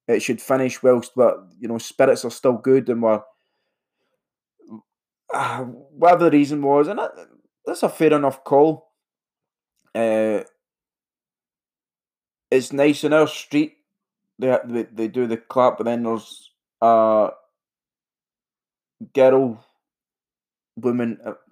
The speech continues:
a female that plays the bagpipes, and she walks round the house and estate and plays the bagpipes for everyone. And it's just, it's beautiful.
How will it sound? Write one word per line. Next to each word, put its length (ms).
a 140
female 520
that 220
plays 300
the 80
bagpipes, 840
and 120
she 140
walks 400
round 460
the 120
house 340
and 80
estate 460
and 160
plays 320
the 80
bagpipes 640
for 160
everyone. 440
And 120
it's 260
just, 420
it's 340
beautiful. 640